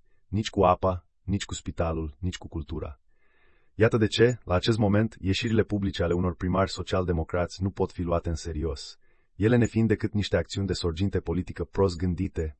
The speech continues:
sau, mai exact spus, orchestrate. Din punctul meu de vedere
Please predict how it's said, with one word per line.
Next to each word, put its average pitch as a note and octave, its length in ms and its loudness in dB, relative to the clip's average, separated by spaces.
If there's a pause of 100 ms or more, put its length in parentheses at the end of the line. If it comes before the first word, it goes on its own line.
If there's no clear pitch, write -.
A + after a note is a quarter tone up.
sau, - 180 -8
mai F2 80 -2
exact E2+ 240 -4
spus, - 420 -10
orchestrate. - 800 -8 (1000)
Din F#2+ 180 -2
punctul A2 300 2
meu G#2+ 160 6
de G2+ 100 6
vedere A#2 460 4